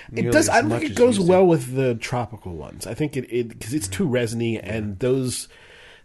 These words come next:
Speaker 1: the, it tastes almost too, like, piney and evergreen to go with the tropical stuff. So I think you're, you're
Speaker 2: Mm-hmm.
Speaker 1: seeing a, a bifurcation.
Speaker 2: Right. You're right about the honey malt. I'm not tasting that kind of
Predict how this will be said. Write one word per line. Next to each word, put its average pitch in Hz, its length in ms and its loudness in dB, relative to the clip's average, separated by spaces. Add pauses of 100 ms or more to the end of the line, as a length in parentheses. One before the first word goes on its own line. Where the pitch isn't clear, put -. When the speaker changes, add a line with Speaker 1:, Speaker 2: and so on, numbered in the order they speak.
(160)
Speaker 1:
the, 135 760 -4 (240)
it 160 400 -10
tastes 185 420 2 (100)
almost 147 320 2
too, 117 580 -2 (200)
like, 101 300 -8
piney 131 540 -2
and 107 380 -4
evergreen 110 840 -2
to 98 100 -6
go 110 420 -2
with 104 340 -4
the 107 60 -4
tropical 98 520 -12
stuff. 82 280 -16
So 101 140 -8
I 101 40 -8
think 110 300 -8
you're, 110 300 -6
you're 113 220 -8
Speaker 2:
Mm-hmm. 110 100 -8
Speaker 1:
seeing 135 280 0
a, 98 360 -6
a - 20 -6
bifurcation. 104 920 -8 (240)
Speaker 2:
Right. 98 200 -10 (1900)
You're 151 160 0
right 139 160 4
about 123 200 -4
the 98 60 -10
honey 107 200 -6
malt. 95 280 -10 (140)
I'm 123 120 -4
not 131 180 -4
tasting 120 380 -4
that 95 280 -4
kind 110 160 -2
of 95 200 -6